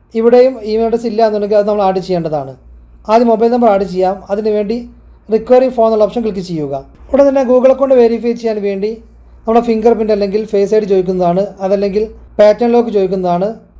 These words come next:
അത് നൽകുക. ഇപ്പോൾ റിക്കവറി ഫോൺ എന്നുള്ളൊരു പേജ് വന്നിട്ടുണ്ട്.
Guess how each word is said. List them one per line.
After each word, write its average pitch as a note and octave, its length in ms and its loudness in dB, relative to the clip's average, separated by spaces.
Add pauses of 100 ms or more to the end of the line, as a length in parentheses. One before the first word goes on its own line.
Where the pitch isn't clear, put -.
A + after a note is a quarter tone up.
അത് G#3+ 140 4
നൽകുക. D#3+ 260 0 (480)
ഇപ്പോൾ C4+ 220 4
റിക്കവറി C#4+ 400 2
ഫോൺ B3 180 0
എന്നുള്ളൊരു A#3 300 -2
പേജ് G#3 240 0
വന്നിട്ടുണ്ട്. F#3 420 -4